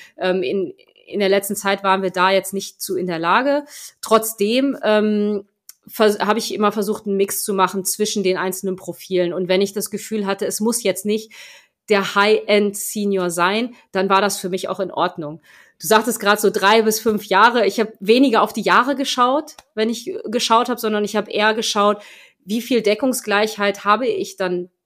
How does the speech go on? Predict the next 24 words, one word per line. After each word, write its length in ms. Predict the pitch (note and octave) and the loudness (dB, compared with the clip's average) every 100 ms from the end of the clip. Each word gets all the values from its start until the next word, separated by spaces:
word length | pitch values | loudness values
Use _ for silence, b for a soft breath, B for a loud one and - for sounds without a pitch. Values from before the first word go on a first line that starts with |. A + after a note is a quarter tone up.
| _ | _
von 220 | - G3 | -4 -2
dem 140 | G3 F#3+ | 0 -2
Profil, 420 | - G3 A3 G#3 | -4 -6 0 0
was 160 | G3 G3 | 0 -6
ich 80 | |
gerade 220 | - F#3+ F3+ | -6 -4 -4
auf 60 | |
dem 40 | F#3+ | -4
Schreibtisch 400 | A#3+ C4 A3+ A3 | -4 -4 -6 -8
habe, 140 | G#3+ | -8
zu 140 | - | -8
dem, 220 | G#3+ G#3 G3+ | -2 0 0
was 160 | F#3 | -2
ich 120 | F#3+ - | -4 -6
suche. 420 | A3+ A3+ D3+ D3 B B B B | -8 -6 -8 -10 B B B B
Und 400 | G#3 G3 G3 - _ _ _ _ _ - | 2 2 0 -6 _ _ _ _ _ 0
auch 200 | G#3+ G#3+ | 0 2
bei 260 | G#3 G#3 F#3+ | 4 4 4
Seniorität, 760 | G#3 G#3+ G3 F#3+ F#3 A#3+ A3 | 2 4 4 2 2 0 0
wo 80 | G3+ | -2
fängt 260 | G3 G#3+ G#3+ | 0 0 0
denn 120 | G3 | -2
Seniorität 640 | G3+ G3 F#3 F#3+ F#3+ E3 | 0 -2 -2 -4 -6 0
an? 300 | G#3+ A3 E3 | 2 2 -2